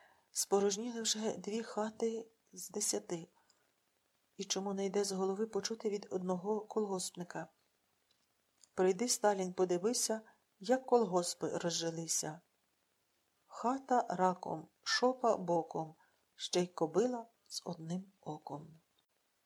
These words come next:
Марічка зайшла до Чорножукових. Варя не бачила подругу з тиждень і ледь її пізнала. Молода жінка схудла, зблідла і змарніла. Вона на силу переставляла ноги.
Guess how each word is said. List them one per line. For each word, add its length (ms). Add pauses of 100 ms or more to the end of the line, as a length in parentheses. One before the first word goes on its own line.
(120)
Марічка 640
зайшла 400
до 100
Чорножукових. 960 (400)
Варя 280
не 100
бачила 360
подругу 580
з 120
тиждень 560 (400)
і 80
ледь 220
її 180
пізнала. 600 (640)
Молода 380
жінка 340
схудла, 560 (480)
зблідла 680
і 120
змарніла. 720 (960)
Вона 340
на 120
силу 320
переставляла 760
ноги. 460